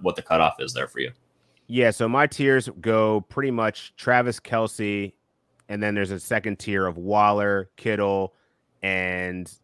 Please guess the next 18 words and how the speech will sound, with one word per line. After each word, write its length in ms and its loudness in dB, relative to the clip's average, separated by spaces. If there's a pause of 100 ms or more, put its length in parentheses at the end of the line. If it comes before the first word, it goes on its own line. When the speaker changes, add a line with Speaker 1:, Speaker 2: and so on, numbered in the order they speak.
(420)
Speaker 2:
I'll 140 -2
throw 180 0
Hawkinson 560 -4
in 140 -8
that. 280 -8
Next 300 -6
one 160 -2
would 120 -4
be 120 -4
Pitts, 560 -8 (340)
Goddard, 580 2 (920)
uh, 400 0
Andrews, 540 -2
et 80 -10
cetera. 480 0 (400)
It's 160 -6
really 280 6
the, 220 0